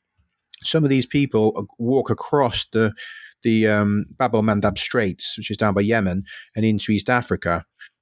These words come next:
And so these are climate refugees, and they arrive there about seventy thousand years ago, carrying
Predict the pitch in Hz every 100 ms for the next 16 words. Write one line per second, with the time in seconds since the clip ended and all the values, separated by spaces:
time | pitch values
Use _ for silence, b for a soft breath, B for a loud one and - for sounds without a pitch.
0 | _ 110 113 107 113 123 110 107 104 -
1 | - 135 117 101 113 - 104 107 123 92
2 | 87 104 120 120 110 117 107 98 101 95
3 | 98 107 95 110 104 92 110 92 104 113
4 | 98 110 - 113 104 98 95